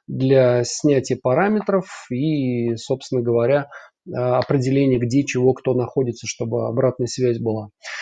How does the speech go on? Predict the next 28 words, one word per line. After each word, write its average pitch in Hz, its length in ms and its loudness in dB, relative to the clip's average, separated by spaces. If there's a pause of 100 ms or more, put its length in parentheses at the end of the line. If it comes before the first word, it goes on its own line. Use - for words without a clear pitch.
(200)
Ну, 214 80 6
понятно, 220 380 6
что 151 680 8
будет 143 460 2
и 131 200 -2
сам 135 300 -4
аппарат, 156 560 -2
и 135 180 -2
летное 135 420 0
поле 190 240 0
обвешаны 127 540 -2
камерой, 147 440 0
видеосистемами 123 800 0
для 120 140 0
визуального 120 560 2
контроля 139 460 0
и - 20 0
записи 123 380 -2
испытаний, 110 600 -8
да, 127 180 -4
как 135 220 -8
себя 123 320 -2
ведет. 113 360 -2 (580)
Вот. 123 400 2
Э, 120 180 -4
плюс, 170 520 2
э, 117 840 2
если 127 520 2